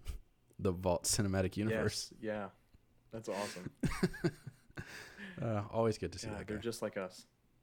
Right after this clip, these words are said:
Speaker 1: They are. Mother's Milk meets with Mesmer, a soup has-been seeking an audience by si-, uh, by signing autographs at a comic book convention.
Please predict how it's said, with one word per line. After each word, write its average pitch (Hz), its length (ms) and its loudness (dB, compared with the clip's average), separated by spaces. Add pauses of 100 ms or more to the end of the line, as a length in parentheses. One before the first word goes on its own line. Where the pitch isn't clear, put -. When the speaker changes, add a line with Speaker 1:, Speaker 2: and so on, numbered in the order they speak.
(120)
Speaker 1:
They 87 140 -4
are. - 160 -8 (1500)
Mother's 143 400 8
Milk 104 320 4
meets 107 340 0
with 107 160 2
Mesmer, 92 540 0
a 95 120 -2
soup 151 380 4
has-been 98 540 0
seeking 123 400 0
an 101 80 2
audience 117 460 4
by 95 220 2
si-, - 200 -2 (200)
uh, 92 440 0
by 92 140 0
signing 113 460 2
autographs 101 500 4
at 95 80 0
a 92 60 2
comic 104 320 2
book 87 160 -2
convention. - 500 -6